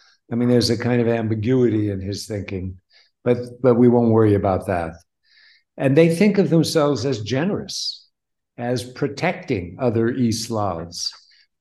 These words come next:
as, you know, the great Slavic people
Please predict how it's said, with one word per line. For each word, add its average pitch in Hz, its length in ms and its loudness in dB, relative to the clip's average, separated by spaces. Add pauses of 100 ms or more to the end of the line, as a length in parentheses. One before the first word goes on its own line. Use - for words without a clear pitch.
(120)
as, 120 920 0
you 135 120 0
know, 131 400 0
the 117 160 0
great 165 460 2
Slavic 135 560 -4
people 110 520 -4